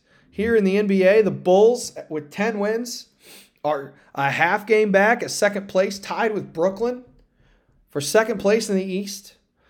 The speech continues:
The Bulls are deep. The Bulls starters are good. Vucevic is still out, and the Bulls are continuing to win. Tony Bradley had a very good game last night, very solid. Um, I think the Bulls are back.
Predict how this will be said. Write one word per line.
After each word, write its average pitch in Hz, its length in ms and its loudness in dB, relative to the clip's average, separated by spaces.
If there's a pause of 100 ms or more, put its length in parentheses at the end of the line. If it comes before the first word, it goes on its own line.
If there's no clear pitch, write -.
(400)
The 147 80 -2
Bulls 196 360 6
are 139 120 0
deep. 202 560 0 (100)
The 139 140 -4
Bulls 175 320 -2
starters 185 480 0
are 123 300 -10
good. 262 420 4 (600)
Vucevic 233 520 0
is 143 200 -6
still 240 460 4
out, 190 320 0
and 185 80 -4
the 147 60 -2
Bulls 190 260 0
are 165 60 -8
continuing 226 580 -6
to 156 80 -2
win. 185 460 -4 (240)
Tony 247 240 2
Bradley 196 420 2
had 175 140 2
a 131 40 -6
very 202 400 2
good 156 260 -4
game 165 260 -4
last 160 260 -8
night, 160 220 -8
very 214 280 -2
solid. 156 540 -2 (600)
Um, 175 320 0
I 185 160 0
think 359 220 -4
the 254 60 0
Bulls 254 300 -2
are 269 40 -2
back. 320 460 -6